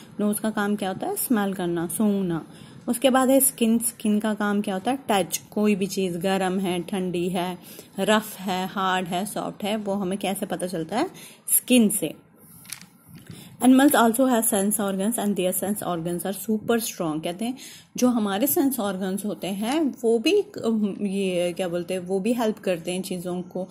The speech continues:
देखने में, महसूस करने में, but जो एनिमल्स के सेंस ऑर्गन्स होते हैं वो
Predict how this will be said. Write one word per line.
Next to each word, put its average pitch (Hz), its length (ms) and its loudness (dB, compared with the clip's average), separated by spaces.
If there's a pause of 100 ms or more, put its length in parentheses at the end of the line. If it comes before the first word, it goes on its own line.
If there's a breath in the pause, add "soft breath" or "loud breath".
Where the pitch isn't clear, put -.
(380 loud breath)
देखने 208 360 2
में, 185 160 -2
महसूस 208 420 -4
करने 180 240 -6
में, 185 340 -4 (200)
but 202 200 2
जो 226 180 0
एनिमल्स 208 400 0
के 294 120 2
सेंस 233 300 0
ऑर्गन्स 185 420 -4
होते 170 160 -4
हैं 240 60 0
वो 254 100 0